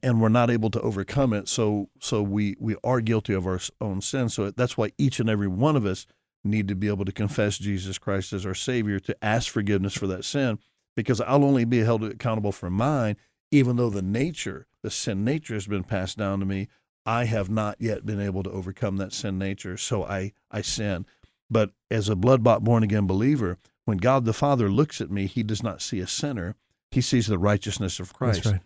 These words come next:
Speaker 1: When I look in a mirror, I see a sinner. When you look at me, you see
Speaker 2: Yeah.
Speaker 1: a sinner.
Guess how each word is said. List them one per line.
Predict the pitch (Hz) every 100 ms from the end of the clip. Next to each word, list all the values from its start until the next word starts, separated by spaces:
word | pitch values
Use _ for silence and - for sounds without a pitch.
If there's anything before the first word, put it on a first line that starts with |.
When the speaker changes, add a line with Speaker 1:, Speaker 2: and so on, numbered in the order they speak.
| _
Speaker 1:
When | 120
I | 107 143
look | 139 131
in |
a | 104
mirror, | 107 196 247 147
I | 101
see | - 98
a | 101
sinner. | - 78 87
When | 110 104
you | 117 196
look | 208 -
at | 107
me, | 110
you | 95
see | 95 110
Speaker 2:
Yeah. | 98
Speaker 1:
a |
sinner. | - 95 90